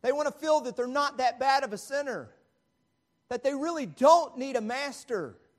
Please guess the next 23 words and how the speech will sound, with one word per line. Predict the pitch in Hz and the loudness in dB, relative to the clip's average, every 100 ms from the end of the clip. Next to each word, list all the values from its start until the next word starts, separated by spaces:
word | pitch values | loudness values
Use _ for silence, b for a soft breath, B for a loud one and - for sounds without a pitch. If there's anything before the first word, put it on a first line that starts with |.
| _ _ _ _ _ _ _ _ _ _ _ _ _ _ _ _ _ _ | _ _ _ _ _ _ _ _ _ _ _ _ _ _ _ _ _ _
that | 208 233 | -4 2
they | 302 | 6
are | 294 | 6
their | 254 226 - | 4 0 0
own | 320 349 339 277 | 2 2 0 0
man. | 302 330 302 202 143 110 _ _ _ _ _ _ _ _ _ _ 240 | -2 -2 -4 -4 -12 -18 _ _ _ _ _ _ _ _ _ _ -16
"I | |
submit | 240 269 247 320 320 | -12 -10 -6 -6 -6
to | 277 | -8
no | 269 302 311 | 2 4 4
one." | 320 285 240 160 127 104 _ _ _ _ _ _ _ _ - | 2 -2 -2 -6 -12 -18 _ _ _ _ _ _ _ _ -16
And | 196 | -12
we | 196 175 | -10 -10
hear | 214 247 240 | -10 -10 -8
that | 170 139 - _ _ | -6 -8 -10 _ _
from | 196 175 | -14 -12
the | 165 | -12
pulpits. | - 220 214 185 135 - - - _ _ _ _ _ _ _ _ _ _ _ _ _ _ _ _ _ _ _ _ _ _ _ _ _ | -8 -8 -8 -10 -10 -16 -20 -20 _ _ _ _ _ _ _ _ _ _ _ _ _ _ _ _ _ _ _ _ _ _ _ _ _
I | - 185 | -8 -8
pray | 208 - 254 247 240 | -8 -4 -2 0 -2
and | 220 | -4
I | 190 | -8
hope | 170 220 233 190 - - | -8 -2 0 -2 -10 -20